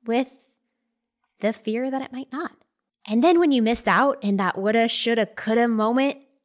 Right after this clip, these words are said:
actually worked out for everyone else that took it, it creates regret.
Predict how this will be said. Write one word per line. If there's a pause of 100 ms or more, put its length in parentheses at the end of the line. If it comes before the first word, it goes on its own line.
(120)
actually
worked
out
for
everyone
else
that
took
it, (560)
it
creates
regret.